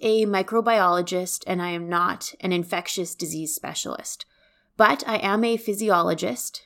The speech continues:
and I have access to the latest medical and scientific publications covering the latest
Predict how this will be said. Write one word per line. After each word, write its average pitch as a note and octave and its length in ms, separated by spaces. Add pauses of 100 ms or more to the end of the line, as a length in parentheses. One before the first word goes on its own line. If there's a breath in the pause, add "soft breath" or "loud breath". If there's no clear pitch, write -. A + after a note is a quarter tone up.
(120)
and G3 160
I F#3+ 60
have G#3+ 320
access F#3 640
to G3+ 220
the G3+ 160
latest B3 500
medical G3 580 (300 loud breath)
and A3+ 240
scientific G#3+ 480
publications F#3 760
covering F3 600 (380 soft breath)
the G3 100
latest F#3+ 480